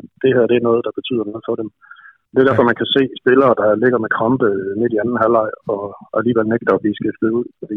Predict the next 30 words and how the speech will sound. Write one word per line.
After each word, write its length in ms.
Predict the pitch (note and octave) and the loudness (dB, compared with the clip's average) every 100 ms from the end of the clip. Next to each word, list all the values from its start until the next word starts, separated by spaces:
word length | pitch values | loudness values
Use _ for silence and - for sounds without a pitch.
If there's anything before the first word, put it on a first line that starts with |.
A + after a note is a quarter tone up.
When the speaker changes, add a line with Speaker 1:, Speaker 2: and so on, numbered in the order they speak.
| G2+ | -8
Speaker 1:
de 60 | G#2+ | -8
Speaker 2:
Ja. 140 | A2 | -4
Speaker 1:
vil 160 | A#2+ A#2 | 0 0
altså 120 | - A2+ | 0 -4
være 120 | A2 | -4
med 80 | A2+ | -6
til 120 | B2 - | -8 -14
det 60 | - | -14
sidste. 180 | A#2+ _ _ _ _ _ _ _ _ _ | -14 _ _ _ _ _ _ _ _ _
Og 40 | - E3+ | -2 2
den, 100 | E3 D#3 D#3 | 2 4 4
den 100 | D#3 C#3+ - | 2 0 0
slags, 240 | B2 - - | 0 0 0
øh, 80 | B2 A#2 | 0 2
små 120 | D3+ D3 | 2 2
scener 260 | - C3 C3+ A#2+ | 2 2 2 2
har 60 | A2+ | 2
vi 40 | A#2 | 0
haft 140 | B2 - B2 | -2 -4 -4
utallige 380 | - A2+ A2 A2 | 0 0 0 -2
af, 60 | A2+ G#2+ | -4 -10
når 100 | G#2 - | -14 -6
Fædre 240 | A#2+ A#2+ G#2 | -4 -4 -8
og, 40 | G2 - - | -12 -16 -8
og 40 | A2+ | -6
Nordmors 340 | A2+ A2+ G#2 - | -4 -6 -8 -10
har 80 | A2 | -12
mødt 140 | A2 | -10
hinanden. 180 | - | -12
Speaker 2:
Nå, 40 | A2 | -8